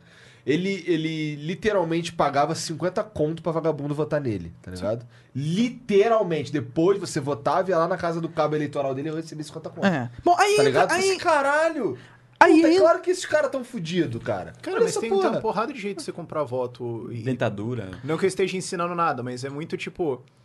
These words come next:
Speaker 3: Ó, você fala pro cabo eleitoral, "Olha, é, você tem que conseguir", porque você não compra voto direto no, no cara, você compra voto com o cabo, e o cabo eleitoral faz alguma coisa que você não sabe. Então, o que acontece? Você fala, "Ó, cabo, é o seguinte:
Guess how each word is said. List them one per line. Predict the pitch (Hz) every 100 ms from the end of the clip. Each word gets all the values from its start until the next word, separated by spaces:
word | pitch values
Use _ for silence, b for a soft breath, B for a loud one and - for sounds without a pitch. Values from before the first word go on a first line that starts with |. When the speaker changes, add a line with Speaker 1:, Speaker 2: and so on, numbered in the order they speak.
| b b b
Speaker 3:
Ó, | - 127
você | 127
fala | 120 151
pro | -
cabo | 160 156
eleitoral, | 156 165 151 135
"Olha, | 135 120 107 -
é, | 127 131 127
você | 127
tem | 139 143
que | -
conseguir", | 151 131 - 135 135 147 147 143
porque | 135
você | -
não | 165
compra | 196 202 185
voto | 185 160
direto | 151 156 151
no, | 151 147
no | 139 147
cara, | 135 117 - 117
você | 131
compra | 127 131
voto | 131 131
com | -
o |
cabo, | - 131 120 - - -
e | 127
o |
cabo | 135 135
eleitoral | 135 139 139
faz | 139
alguma | 143 131
coisa | 131
que | 165
você |
não | 170
sabe. | 160 123 147 _ b b b b
Então, | -
o | 143
que |
acontece? | 170 160 147 - -
Você | -
fala, | 120 156
"Ó, | 147
cabo, | 131 131 113
é |
o | 113
seguinte: | 156 151 - -